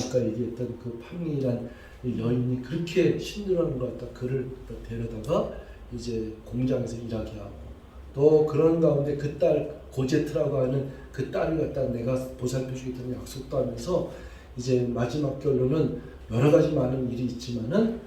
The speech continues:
장발장은, 어, 어쨌든 이란 일을 모습화하면서 사회 현상이나 프랑스 혁명이 일어나면서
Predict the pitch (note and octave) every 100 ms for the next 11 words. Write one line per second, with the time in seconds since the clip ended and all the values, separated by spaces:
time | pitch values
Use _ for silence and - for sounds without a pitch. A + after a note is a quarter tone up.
0 | - - - A2 B2 A#2+ A#2+ A2+ F3 B3+
1 | - - - - - A2 G#2 G#2+ G#2 G2+
2 | - - - - B2 - - - A2 -
3 | - - - C#3 C#3 D#3 C#3+ C#3 C3+ A2
4 | A2+ - - A#2 A#2 A#2 - - A3+ G3+
5 | E3+ F#3+ E3+ D#3 C#3 - F3+ F3 E3+ E3
6 | D3+ C3 C3 C#3+ A#2 A2+ - G3